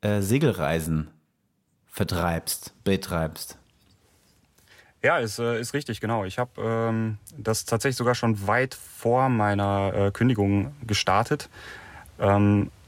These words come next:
Speaker 2: einfach nur, weil es sich erstmal richtig angefühlt hat. Ich wusste gar nicht, wo, wohin ich da genau mit wollte. Und nach meiner Kündigung ist das Thema dann irgendwie akuter geworden. Also ich hab dann gemerkt, dass das, äh,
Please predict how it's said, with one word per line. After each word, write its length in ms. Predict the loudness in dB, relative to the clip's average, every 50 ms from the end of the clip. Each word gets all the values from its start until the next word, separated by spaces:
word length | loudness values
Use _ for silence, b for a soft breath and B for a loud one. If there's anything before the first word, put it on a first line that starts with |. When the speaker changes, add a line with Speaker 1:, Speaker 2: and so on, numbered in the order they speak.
| -4
Speaker 2:
einfach 200 | 0 2 4 6
nur, 120 | 6 6 6
weil 100 | 6 4
es 60 | 4
sich 180 | 0 0 0
erstmal 240 | 0 2 2 2 2
richtig 320 | 2 2 2 0 0 2 2
angefühlt 400 | 2 2 2 2 2 0 2 2
hat. 140 | 0 0
Ich 100 | 0 0
wusste 220 | 2 2 2 4 4
gar 100 | 4 4
nicht, 160 | 4 2 2
wo, 400 | 2 4 4 4 4 4 2 2
wohin 200 | 2 4 6 6
ich 100 | 6 4
da 100 | 4 2
genau 220 | 4 4 4 4
mit 260 | 4 4 2 0 -4 -6 -2
wollte. 500 | 2 4 4 4 4 4 4 4 4 2 B B B B B B B B B B B B 2
Und 360 | 4 6 6 6 4 4 2
nach 120 | 2 4
meiner 380 | 6 6 6 6 6 6 4 2
Kündigung 400 | 2 2 4 4 6 4 4 4
ist 120 | 2 2
das 100 | 0 0
Thema 240 | 2 2 4 4 4
dann 120 | 4 4
irgendwie 240 | 4 4 4 4 4
akuter 380 | 2 2 0 0 2 2 2 2
geworden. 380 | 2 2 4 4 4 4 4
Also 200 | 2 2 4 4
ich 340 | 2 2 0 -2 -2 -4 -6 -8 -4 -2
hab 160 | -2 2 4
dann 140 | 4 4 6
gemerkt, 360 | 6 6 6 4 4 2 0
dass 140 | -2 0 0
das, 300 | 0 2 2 2 2 2
äh, 380 | 4 4 6 6 6 4 4